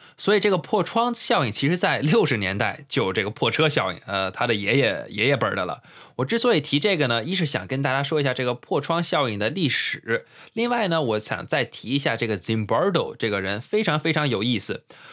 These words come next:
我，你可能，我提到这个人，可能你不知道他是谁，但我一提，我接下来说，大家肯定就，呃，有一些印象了。我相信很多人都熟悉呃，一个实验，叫做斯坦福监狱实验。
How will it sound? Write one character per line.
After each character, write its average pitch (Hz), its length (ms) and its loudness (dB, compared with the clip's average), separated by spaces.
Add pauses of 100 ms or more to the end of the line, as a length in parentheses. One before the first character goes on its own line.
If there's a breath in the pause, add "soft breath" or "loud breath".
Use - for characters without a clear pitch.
(240 loud breath)
我， 117 400 0 (340)
你 170 140 0
可 - 100 -2
能， 156 380 0 (160)
我 117 120 0
提 - 160 0
到 202 80 2
这 214 80 2
个 175 80 4
人， 139 140 2
可 123 100 -4
能 113 120 0
你 113 40 0
不 107 80 -4
知 127 60 2
道 117 60 2
他 127 120 0
是 139 200 0
谁， 98 160 -2
但 151 200 2
我 104 140 2
一 143 140 0
提， 135 420 -2 (200)
我 107 180 -8
接 175 200 0
下 190 120 2
来 110 100 0
说， 107 160 -2
大 95 140 0
家 104 80 0
肯 101 160 -6
定 101 120 -4
就， 98 440 -2
呃， 80 480 -8 (640)
有 107 160 -2
一 101 40 -2
些 127 140 0
印 139 180 2
象 87 160 -2
了。 - 140 -8 (480 loud breath)
我 117 100 0
相 214 140 2
信 202 160 2
很 98 260 -4
多 185 200 2
人 139 180 2
都 160 180 0
熟 110 300 -4
悉 - 360 -2 (220)
呃， 101 80 -10
一 117 100 -6
个 151 100 0
实 110 200 -2
验， 113 140 2
叫 113 100 0
做 104 120 0
斯 - 340 0
坦 101 260 -4
福 107 260 -8
监 165 340 0
狱 139 420 -2
实 - 340 0
验。 104 240 0